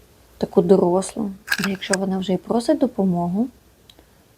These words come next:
вона розуміє, що вона її просить,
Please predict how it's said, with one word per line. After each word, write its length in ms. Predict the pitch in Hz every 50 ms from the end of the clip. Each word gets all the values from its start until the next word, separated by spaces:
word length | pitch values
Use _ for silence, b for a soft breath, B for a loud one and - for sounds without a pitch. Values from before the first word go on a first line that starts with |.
| _ -
вона 460 | 208 202 185 180 185 180 180 180 - -
розуміє, 600 | 196 175 202 175 - 208 190 190 190 180 175 175
що 160 | - - 180
вона 280 | 185 185 180 175 180 185
її 140 | 185 185
просить, 680 | 180 - - - 175 175 185 180 - - 262 285 - _